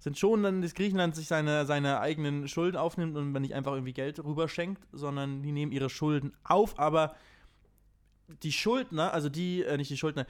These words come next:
die Leute, die das Geld, ähm, halt leihen auf dem freien Markt, die wissen, okay, selbst wenn Griechenland zahlungsunfähig sein sollte, würde halt, ähm, zum Beispiel Deutschland oder die anderen Staaten alle zusammen würden es halt,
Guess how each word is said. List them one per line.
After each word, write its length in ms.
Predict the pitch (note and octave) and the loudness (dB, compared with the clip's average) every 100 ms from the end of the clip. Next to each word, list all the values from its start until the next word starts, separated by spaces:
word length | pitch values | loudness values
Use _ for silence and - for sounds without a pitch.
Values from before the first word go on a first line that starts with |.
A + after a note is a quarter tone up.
| - - | -10 0
die 60 | |
Leute, 220 | F#3+ G3+ E3+ | 2 2 0
die 120 | D3+ | -4
das 260 | D3+ - | -4 -2
Geld, 460 | B2+ G3 F3 F3 - - _ - | 2 4 4 0 -4 -20 _ -6
ähm, 500 | D3+ D3 C#3+ C#3 C3 - _ _ _ - _ - | 0 2 2 0 -2 -8 _ _ _ -20 _ -6
halt 200 | B2+ A#2 | -2 0
leihen 300 | C#3+ F#3 G3 | 2 2 2
auf 140 | F#3 C#3 | 0 -2
dem 80 | |
freien 240 | C3 A#2+ A2+ | -4 -2 0
Markt, 240 | B2 D#3 - - - | -2 -4 -12 -20 -14
die 160 | D3+ C#3+ | -8 -4
wissen, 240 | F3 - | -4 -2
okay, 260 | D3+ E3 D#3+ | -2 0 0
selbst 300 | C3 D3 D#3 | 2 0 2
wenn 100 | D3+ | -2
Griechenland 380 | D3+ C#3 C#3 C3+ | 0 0 0 4
zahlungsunfähig 720 | D3+ D3+ C#3+ D#3+ C#3+ C3+ B2+ | 4 4 2 -2 0 -2 0
sein 180 | B2+ A#2+ | -2 0
sollte, 380 | B2 C3 C3+ B2 | 0 0 -4 -4
würde 240 | C3 B2 | -4 -4
halt, 320 | A#2+ A#2+ A#2+ - | -2 -4 -6 -8
ähm, 520 | A#2 A#2+ A#2 A#2 A#2 | -6 -6 -6 -8 -10
zum 120 | - | -10
Beispiel 220 | A2+ - | -10 -10
Deutschland 440 | - B2 - A#2 A#2 | -6 -4 -4 -4 -4
oder 160 | A2+ | -4
die 80 | A2+ | -2
anderen 200 | A#2 A2+ | -2 -2
Staaten 320 | A2+ A2+ - | -2 -4 -4
alle 140 | - A2 | -8 -8
zusammen 380 | - A#2 A#2 A2 | -8 -6 -6 -6
würden 160 | A2 | -8
es 100 | A2+ | -8
halt, 260 | G#2+ G#2+ | -10 -10